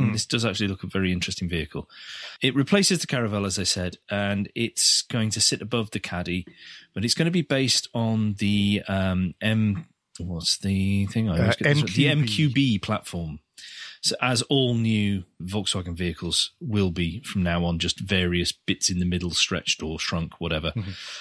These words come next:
Speaker 2: It looks, if you know a Caravelle or the Transporter vans, then it will look sort of recognisable.
Speaker 1: It's like a box, everyone.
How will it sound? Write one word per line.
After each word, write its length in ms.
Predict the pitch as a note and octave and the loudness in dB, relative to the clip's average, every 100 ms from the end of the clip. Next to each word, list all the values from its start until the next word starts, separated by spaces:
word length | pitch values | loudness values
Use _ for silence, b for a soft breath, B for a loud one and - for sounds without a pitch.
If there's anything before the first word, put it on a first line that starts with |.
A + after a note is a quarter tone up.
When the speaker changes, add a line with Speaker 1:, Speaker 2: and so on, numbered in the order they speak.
| B B B | B B B
Speaker 2:
It 200 | C#3+ D3 | 0 2
looks, 600 | D3 D3+ E3+ - - - - _ _ _ _ _ _ _ _ _ _ _ _ | 4 2 2 2 2 2 -2 _ _ _ _ _ _ _ _ _ _ _ _
if 180 | C#3+ - C3+ | -2 2 4
you 320 | C3 B2+ A#2+ A2+ C3+ C3+ | 4 2 0 -6 -6 2
know 220 | C#3 C#3 | 4 4
a 60 | C3+ | 4
Caravelle 720 | C#3 C3+ B2 B2+ B2+ B2 B2 | 2 2 2 2 4 2 2
or 420 | A2+ A2 G#2+ G#2+ G2+ | 0 2 2 2 0
the 160 | G2 | -2
Transporter 1000 | - A#2 A2+ - A#2 A2+ G#2 A2 G#2+ G2+ - - | -2 0 2 0 2 2 2 2 2 0 -6 -8
vans, 480 | A2 G#2+ G#2+ G#2+ - | -2 0 2 2 2
then 380 | G#2 G2+ G2 - | 2 2 2 0
it 180 | G2 - | -2 0
will 200 | G#2+ G2+ | 0 2
look 260 | A2 B2 | 0 0
sort 260 | - D3+ - | 0 0 -2
of 80 | C3+ | -4
recognisable. 720 | B2+ B2 A#2+ B2 A#2+ B2 C3 | -4 -2 0 2 2 2 2
Speaker 1:
It's 100 | C3+ | 0
like 100 | A#2+ | -4
a 100 | A2+ | -2
box, 380 | A#2 G2+ - - | 0 -2 -4 -8
everyone. 440 | F2+ G2+ F2 E2+ | -6 -4 -4 -6